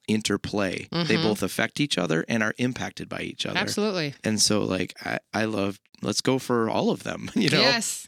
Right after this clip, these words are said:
Speaker 1: Um, and, you know, when it comes to whatever, healing or, um, prison ministry or whatever.
Speaker 2: Mm-hmm.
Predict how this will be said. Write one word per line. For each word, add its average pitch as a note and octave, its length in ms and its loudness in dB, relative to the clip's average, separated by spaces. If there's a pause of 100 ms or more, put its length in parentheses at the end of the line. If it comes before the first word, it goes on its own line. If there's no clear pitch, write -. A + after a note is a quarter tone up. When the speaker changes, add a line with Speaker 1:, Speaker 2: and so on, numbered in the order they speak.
Speaker 1:
Um, A2 520 0 (160)
and, B2+ 400 -2
you G#2+ 80 -2
know, F#2+ 100 0
when G2 200 -4
it - 80 -6
comes G2+ 320 0
to G2+ 380 -4
whatever, A2 380 0
healing G#2+ 500 -2
or, F2+ 220 -4 (460)
um, F2+ 360 -2
prison G#2 280 0
ministry G#2+ 460 -2
or G#2 40 -4
whatever. F#3 300 2
Speaker 2:
Mm-hmm. A#3 200 0